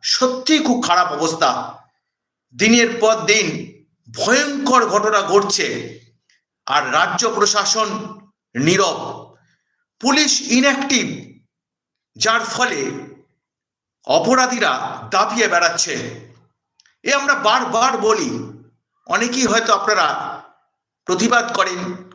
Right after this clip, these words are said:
ক্ষোভ প্রকাশ করেন, "কোথায়?" আপনারা বলছেন, "কোথায়? এ তো বিচ্ছিন্ন ঘটনা।"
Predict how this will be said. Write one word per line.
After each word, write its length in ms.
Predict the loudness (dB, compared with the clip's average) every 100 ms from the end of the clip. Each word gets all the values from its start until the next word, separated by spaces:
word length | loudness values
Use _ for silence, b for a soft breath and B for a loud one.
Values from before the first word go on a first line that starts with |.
| _
ক্ষোভ 300 | 0 2 2
প্রকাশ 320 | 2 2 2 2
করেন, 300 | 2 0 -2 -10 -12 -2
"কোথায়?" 380 | 0 2 0
আপনারা 320 | 0 0 0 2
বলছেন, 500 | 2 2 0 -4 -4
"কোথায়? 340 | -2 -2 -2 -4 -10 -14 -20 b b _
এ 120 | -4
তো 160 | 0 0
বিচ্ছিন্ন 560 | 0 -4 -4 -4 -2 0
ঘটনা।" 540 | 0 0 -4 -6 -8